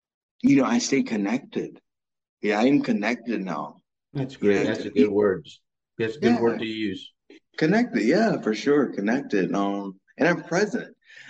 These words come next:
Speaker 1: I think, uh, all of the, like, gifts of recovery, like, I am able to be present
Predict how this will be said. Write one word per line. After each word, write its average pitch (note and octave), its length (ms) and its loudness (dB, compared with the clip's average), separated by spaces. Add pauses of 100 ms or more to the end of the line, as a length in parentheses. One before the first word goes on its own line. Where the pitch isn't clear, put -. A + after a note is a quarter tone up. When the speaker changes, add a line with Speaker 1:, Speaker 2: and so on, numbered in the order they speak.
Speaker 1:
I C#3+ 120 0
think, F#3 180 0 (100)
uh, C#3 200 -4 (480)
all E3+ 200 0
of F3 200 -2
the, C#3 260 4
like, A2+ 400 -4
gifts B2 420 2
of B2 140 0
recovery, A2+ 640 0 (500)
like, F#2 220 -4 (140)
I B2+ 120 0
am C#3 300 2
able C3+ 580 2
to G#2+ 140 -6
be G#2 200 0
present - 600 -8